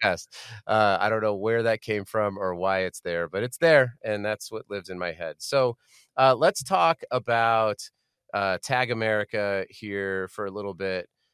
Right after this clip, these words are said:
uh, just so we can kind of create some context around what it is that Tag America, or Tag does, right? But Tag America's does. And then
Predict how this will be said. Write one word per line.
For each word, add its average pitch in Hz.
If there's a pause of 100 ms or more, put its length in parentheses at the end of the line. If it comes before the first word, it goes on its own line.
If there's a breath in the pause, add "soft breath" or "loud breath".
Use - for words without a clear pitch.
(260)
uh, 95
just 113
so 120
we 113
can 101
kind 107
of 98
create 135
some 120
context 113
around 95 (500)
what 120
it 139
is 117
that 104
Tag 117
America, 98
or 98
Tag 110
does, 95
right? 87
But 90
Tag 95
America's 85
does. 95 (400 soft breath)
And 101
then 98